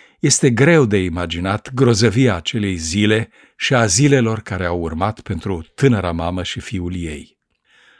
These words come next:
Dumnezeu l-a păzit de infecție, cauza obișnuită a morții după o intervenție chirurgicală primitivă, cum era la vremea aceea.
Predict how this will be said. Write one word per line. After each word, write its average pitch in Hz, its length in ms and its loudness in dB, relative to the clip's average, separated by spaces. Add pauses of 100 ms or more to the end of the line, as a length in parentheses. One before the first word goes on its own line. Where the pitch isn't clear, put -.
(340)
Dumnezeu 143 420 4
l-a 151 100 4
păzit 135 340 2
de 104 80 0
infecție, 104 640 -2
cauza 104 500 -2
obișnuită 101 600 -2
a 92 80 -4
morții 98 480 -6
după 95 200 -8
o 92 120 -4
intervenție 90 640 -6
chirurgicală 90 680 -6
primitivă, 92 680 -2 (320)
cum 143 220 -4
era 95 320 -2
la 87 340 -8
vremea 82 280 -8
aceea. - 520 -12